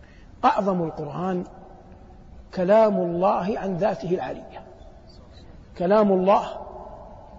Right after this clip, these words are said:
عن ذاته العلية، فهذه الآية من جنسها.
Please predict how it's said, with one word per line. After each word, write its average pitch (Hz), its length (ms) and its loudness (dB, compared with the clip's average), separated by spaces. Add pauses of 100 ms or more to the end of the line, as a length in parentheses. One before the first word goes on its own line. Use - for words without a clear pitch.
(100)
عن 185 160 0
ذاته 185 420 2
العلية، 143 480 -8 (720)
فهذه 214 520 4
الآية 170 380 -2
من 277 160 2
جنسها. - 380 -2